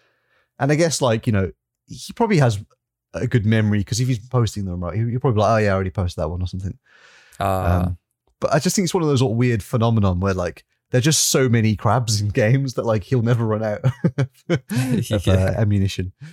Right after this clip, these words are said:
Speaker 1: So, yeah, just, just, just so, I mean, so many games I've never even heard of before. It's pretty funny. Like
Speaker 2: <laughs> That's
Speaker 1: Rocket Knight
Speaker 2: fun.
Speaker 1: Adventure, never heard of that, but there it is. Uh, Sonic Heroes, yeah, that's it. Uh, Wakfu, whatever the fuck that is.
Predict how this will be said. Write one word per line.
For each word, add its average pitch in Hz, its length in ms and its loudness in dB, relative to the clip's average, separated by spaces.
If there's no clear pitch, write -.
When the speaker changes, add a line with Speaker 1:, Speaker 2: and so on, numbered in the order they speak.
Speaker 1:
So, 98 340 4
yeah, 110 240 2
just, 131 200 -4
just, - 240 -2
just 127 200 2
so, 113 240 2
I 135 60 -2
mean, 151 220 0
so 208 200 -2
many 151 140 2
games 117 260 4
I've 117 80 4
never 110 180 2
even 95 120 2
heard 101 320 2
of 107 140 0
before. 101 280 -4
It's 87 100 -8
pretty 110 220 -4
funny. 92 320 2
Like 90 200 0
Speaker 2:
<laughs> - 0 -
That's - 100 -10
Speaker 1:
Rocket 117 280 -4
Knight 113 120 2
Speaker 2:
fun. - 80 -2
Speaker 1:
Adventure, 117 500 -2
never 110 220 2
heard 104 160 2
of - 0 -
that, 104 220 0
but 101 220 -2
there 104 280 0
it 85 80 2
is. 95 240 0
Uh, 95 380 0
Sonic 104 320 -2
Heroes, 98 480 2
yeah, 98 120 0
that's - 200 -4
it. 95 180 -4
Uh, 90 200 -2
Wakfu, 110 640 0
whatever 113 220 -4
the 101 60 -6
fuck 117 180 -4
that 95 160 0
is. 98 220 -2